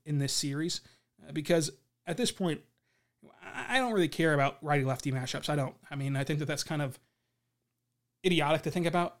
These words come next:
in this setting, uh, to where why are you wasting his service time and,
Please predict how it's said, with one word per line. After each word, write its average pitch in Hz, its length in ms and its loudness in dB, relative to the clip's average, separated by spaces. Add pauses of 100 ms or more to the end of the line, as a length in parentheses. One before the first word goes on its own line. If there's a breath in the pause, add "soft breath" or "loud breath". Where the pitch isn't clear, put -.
(100)
in 180 100 -2
this 185 140 2
setting, 185 500 -2
uh, 151 100 -8
to - 140 -8
where 165 300 2 (500)
why 175 240 0
are 185 80 4
you 165 160 2
wasting 156 640 2 (320)
his 160 160 -4
service 165 320 0
time 160 300 0 (520 soft breath)
and, 147 160 -6